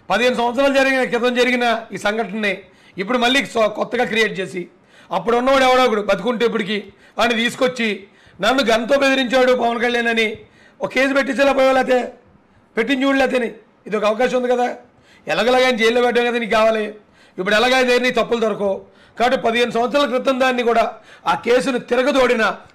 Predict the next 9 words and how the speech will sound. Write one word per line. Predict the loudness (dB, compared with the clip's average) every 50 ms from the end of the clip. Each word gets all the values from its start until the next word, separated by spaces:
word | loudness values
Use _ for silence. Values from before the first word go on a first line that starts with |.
| -8
జగనన్న | -4 -2 0 0 0 0 0 0 0
అని | -2 0 -2 -4
పేపర్లో | -4 -8 -12 -14 -6 -2 -2 0 0 0 2 2 2 2
కూడా | 4 4
వేసుకుని | 4 2 2 -2 -4 -4 -4 -4 -6 -6 -10 _ _ _ _ _ _ _ _ _ _ _ _ -4
అలాంటి | -2 2 4 4 4 4 2 0 -2
పదిహేను | -4 -4 -6 -2 -2 0 2 2 0 0
సంవత్సరాల | 2 0 0 2 2 2 2
క్రితం | 2 2 2 2 2 2 4 4 2 2 0